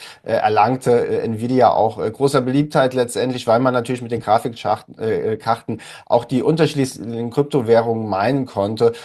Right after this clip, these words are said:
Und, äh, das gab dann auch noch mal dem Unternehmen so einen richtigen Schub.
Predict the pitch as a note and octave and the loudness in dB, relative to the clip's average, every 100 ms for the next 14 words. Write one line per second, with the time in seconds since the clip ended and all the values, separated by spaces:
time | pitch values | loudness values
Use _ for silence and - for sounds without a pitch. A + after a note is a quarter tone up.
0 | - - A2 G#2+ A2+ A2+ G#2 A2 G#2+ G2+ | -16 -6 -4 -2 -4 -2 0 0 0 -2
1 | A#2+ - B2 - A#2 G2+ G#2+ A#2+ B2 A2 | -2 2 2 4 0 2 0 2 0 0
2 | A2+ A2 A#2 G#2+ A#2 A2+ A2 A#2 A2+ G#2+ | 0 0 0 -2 -4 -2 -2 -2 -2 -2
3 | G#2 - A#2+ A#2 - D#2 - | -4 -4 -8 -8 -10 -12 -14